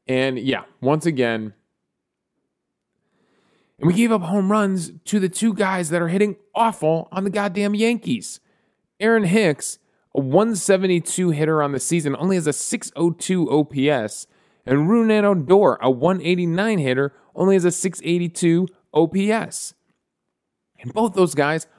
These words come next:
homered last night. What is going on? How are we giving up home runs to the worst hitters in the Yankees lineup? And it's not like Hicks and Odor kill the Indians.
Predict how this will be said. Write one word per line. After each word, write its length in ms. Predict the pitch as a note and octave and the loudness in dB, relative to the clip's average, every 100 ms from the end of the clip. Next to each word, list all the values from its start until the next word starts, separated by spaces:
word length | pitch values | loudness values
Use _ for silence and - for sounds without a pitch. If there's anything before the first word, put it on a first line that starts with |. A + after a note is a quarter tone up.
| _ | _
homered 320 | F#3 G3+ A3+ G#3+ | 0 2 2 -2
last 360 | A3 C4 - | -4 -4 -2
night. 320 | C#3+ F#2 D#2+ _ _ _ _ _ _ _ _ _ _ _ - | -4 -4 -8 _ _ _ _ _ _ _ _ _ _ _ -4
What 160 | A#3+ | -2
is 140 | G#3 C#3+ | -2 2
going 360 | G3 F#3+ F#3 | 4 4 0
on? 360 | C3+ G#3 G#3+ D3+ | -2 -2 0 -2
How 120 | F#3+ | -2
are 40 | |
we 140 | A3 A#3+ | 0 0
giving 320 | F3 G3+ G3 | 0 0 2
up 120 | F3+ | 0
home 220 | D#3 F3 | 0 0
runs 240 | F#3 F3+ - | 0 0 0
to 100 | D#3+ | 0
the 100 | D#3 | 0
worst 500 | B2 B2 F3 E3+ - | 0 2 2 2 -6
hitters 520 | E3 E3 B2 G#2 - _ _ _ - | -2 2 2 0 -6 _ _ _ -2
in 180 | D#3 | 0
the 80 | D3+ | 2
Yankees 440 | C3+ C#3+ C#3+ C#3 A#2+ | 2 0 0 -4 0
lineup? 400 | C3+ E3+ A#2 - _ _ _ _ _ _ _ _ - | 0 -2 -6 -12 _ _ _ _ _ _ _ _ -6
And 100 | G3+ | 0
it's 220 | G3 - | 0 0
not 420 | F3 G3+ G#3+ - | 0 0 -4 -4
like 640 | C#3+ C#3+ E3 E3 C3+ - - _ _ _ _ | -2 2 4 2 -2 -12 -20 _ _ _ _
Hicks 520 | - F3+ F#3+ - - - _ | -6 -2 -2 -4 -12 -12 _
and 200 | C3+ C3+ | -4 0
Odor 800 | C3+ C3 G2+ C#3 D3 D3 A2+ G#2+ _ _ _ - | 2 2 0 2 4 4 2 -2 _ _ _ -10
kill 360 | - F#3+ F3+ | 2 4 4
the 140 | D3 C3 | 2 0
Indians. 760 | B2+ F#3+ D3 F#2 E2 G2 - | 0 -2 0 -2 -6 -12 -16